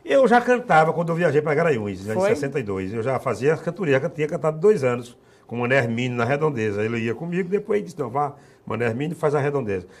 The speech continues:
Speaker 1: Aí, de, quando eu saí de casa mesmo, ele disse, "Meu pai, tchau, que eu agora vou." Ele disse, "Você vai?" É? Eu digo, "Vou." Ele disse, "Vá com Deus."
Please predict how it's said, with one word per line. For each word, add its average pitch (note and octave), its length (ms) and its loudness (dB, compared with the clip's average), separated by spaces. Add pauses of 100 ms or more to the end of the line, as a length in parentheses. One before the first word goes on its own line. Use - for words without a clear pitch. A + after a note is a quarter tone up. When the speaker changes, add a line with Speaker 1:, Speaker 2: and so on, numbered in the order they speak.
(120)
Speaker 1:
Aí, C3+ 200 6
de, D3 140 2
quando A3+ 340 4
eu A#3 80 10
saí G#3+ 220 4
de G3 100 -4
casa F3+ 300 4
mesmo, C3+ 200 0
ele D3 60 -6
disse, C#3+ 140 -10
"Meu F3 100 -2
pai, F#3 260 6 (520)
tchau, D3+ 440 6 (440)
que B2 120 -8
eu B2+ 80 2
agora B2 240 4
vou." A2+ 300 -4 (400)
Ele A2 140 -12
disse, G#2+ 120 -16
"Você C3 220 -12
vai?" G#2 220 -12
É? F#2+ 60 -18
Eu G2+ 40 -20 (100)
digo, G#2 140 -20 (140)
"Vou." - 100 -20
Ele A2 100 -20
disse, - 160 -20
"Vá G#2 160 -14
com - 140 -20
Deus." F2+ 320 -20